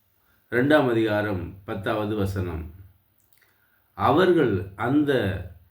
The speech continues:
நட்சத்திரத்தை கண்டபோது மிகுந்த ஆனந்த சந்தோஷம் அடைந்தார்கள்."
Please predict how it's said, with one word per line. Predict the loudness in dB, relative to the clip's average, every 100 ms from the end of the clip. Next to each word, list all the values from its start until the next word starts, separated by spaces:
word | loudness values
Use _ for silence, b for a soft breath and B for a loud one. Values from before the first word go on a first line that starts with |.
| _ _ _ -6
நட்சத்திரத்தை | -2 0 2 0 2 0 2 0 0
கண்டபோது | -2 -2 -2 0 0 -2 -2 -4 -8 -4
மிகுந்த | 0 2 4 4 2 0 -2
ஆனந்த | -2 0 0 0 0 -2
சந்தோஷம் | -2 -6 -4 -6 -6 -2
அடைந்தார்கள்." | 0 0 2 2 2 0 -2